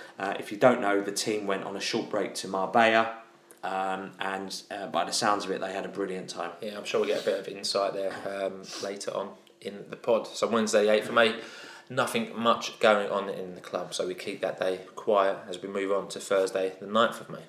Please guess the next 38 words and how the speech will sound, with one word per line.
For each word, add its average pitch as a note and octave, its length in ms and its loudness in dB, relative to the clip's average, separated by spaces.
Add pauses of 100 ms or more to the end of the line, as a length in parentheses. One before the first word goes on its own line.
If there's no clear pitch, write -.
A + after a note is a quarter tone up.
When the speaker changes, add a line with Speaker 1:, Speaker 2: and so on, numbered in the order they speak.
(100)
Speaker 1:
Yeah, G#2+ 220 6
the F#2 80 0
club - 260 4
announced A2+ 380 2
that G#2+ 100 0
the A#2+ 140 4
upcoming B2 400 2
friendly C3 320 6
against G#2 340 -2
Villa's A#2 260 2
under A2 220 0
twenty-threes A2+ 720 0
would G2+ 100 -6
be G#2+ 120 -2
live A#2+ 320 2
streamed B2 360 2
to G#2+ 80 -2
viewers G#2+ 360 2
in C3+ 140 2
the B2 100 4
U B2 180 4
K A#2 420 2
and C3+ 220 0
abroad C3 420 4
for - 100 -8
the F#2+ 60 -6
bargain G#2+ 380 2
price G#2+ 300 0
of G2 100 -6
a G2 60 -8
quid. D3+ 360 0 (120)
Speaker 2:
Yeah, G#2+ 240 0
so G2+ 160 0
more A2 180 6
of - 80 4
a - 20 -8
change A2+ 340 2
there. G2+ 280 2